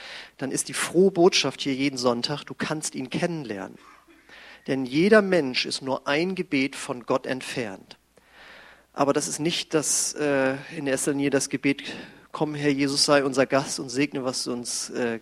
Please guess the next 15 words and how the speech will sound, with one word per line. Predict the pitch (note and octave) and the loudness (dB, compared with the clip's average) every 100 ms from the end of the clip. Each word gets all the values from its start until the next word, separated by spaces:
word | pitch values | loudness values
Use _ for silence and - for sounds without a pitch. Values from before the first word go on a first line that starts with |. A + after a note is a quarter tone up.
| G#2+ | -10
beschert | - A2 G#3+ E3+ B2+ | -6 2 4 4 0
hast“, | F#3 - - - - - - | -4 -6 -10 -12 -10 -10 -4
äh, | D#3+ D3 D3 | 2 4 6
sondern | D3+ D#3 D3+ | 4 4 2
das | C#3 | 0
ist | C#3+ - | 0 -6
dieses | D3 B2+ - | -4 -2 -2
Gebet, | A#2+ - D3 F3+ E3+ | -4 0 2 0 -2
wo | C#3+ | -2
wir | C3+ | -2
sagen, | B2 C3+ D3 D#3+ F3 - - _ _ _ _ _ | 0 0 0 -6 -16 -20 -20 _ _ _ _ _
„Jesus, | - C3+ D3+ E3 - | -2 2 2 0 -4
ich | B2+ - | -6 -6
brauche | B2 C3 A3+ - B2+ | -4 2 2 0 -6
dich | - B2+ - - | -6 -8 -6 -8